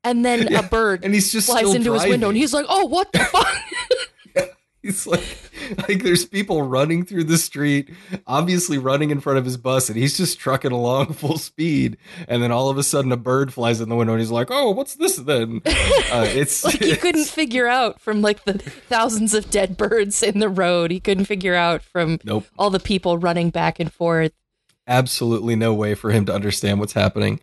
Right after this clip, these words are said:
Speaker 2: Uh, but the thing that told me that they knew what they were doing is, uh, of course, you know, to, to heighten the human drama of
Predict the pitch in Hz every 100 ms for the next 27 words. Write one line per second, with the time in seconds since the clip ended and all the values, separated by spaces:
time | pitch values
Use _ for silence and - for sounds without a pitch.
0 | _ _ _ _ _ - 151 147 170 170
1 | 170 214 196 - 156 143 139 131 117 -
2 | 120 120 120 117 104 92 98 95 90 87
3 | - 104 104 - 104 98 120 180 147 -
4 | - 117 98 - 113 104 - 113 - 170
5 | 170 160 151 131 127 - 143 131 120 104
6 | 113 110 104 104 98 110 107 101